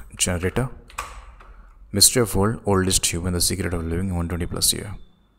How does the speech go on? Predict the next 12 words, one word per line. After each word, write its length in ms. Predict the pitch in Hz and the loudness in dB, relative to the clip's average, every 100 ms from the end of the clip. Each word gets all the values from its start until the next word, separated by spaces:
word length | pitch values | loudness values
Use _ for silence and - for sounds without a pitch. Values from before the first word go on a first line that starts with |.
| _ _ _ _ _ _ - | _ _ _ _ _ _ 0
इसको 240 | - - | 0 2
मैं 440 | 90 87 90 107 135 - _ _ _ - | -2 0 -2 -4 -10 -18 _ _ _ -10
इतना 260 | - 95 85 | -6 -2 -2
हटा 140 | 90 | -2
दूँगा, 320 | - 95 95 - - - - _ - - - - - - _ - | -2 -4 -6 -12 -14 -20 -20 _ -14 -14 -16 -20 -20 -20 _ -8
आपको 180 | 101 98 | -4 -4
दिखाता 300 | 95 92 101 | -2 -4 -4
हूँ 80 | 90 | -4
रिजल्ट। 440 | 85 90 - - - - - - _ _ _ _ _ - _ _ _ _ _ _ _ _ - - - - | -4 -6 -8 -10 -10 -12 -18 -20 _ _ _ _ _ -20 _ _ _ _ _ _ _ _ -20 -20 -20 -10
चलो, 280 | - 87 104 - - - - - - - - | -8 -8 -10 -14 -20 -20 -20 -20 -20 -14 4
smart 520 | - - 92 95 92 - | 6 6 6 4 4 0
generations, 680 | 85 82 - - 101 - | 2 2 0 -2 -2 -2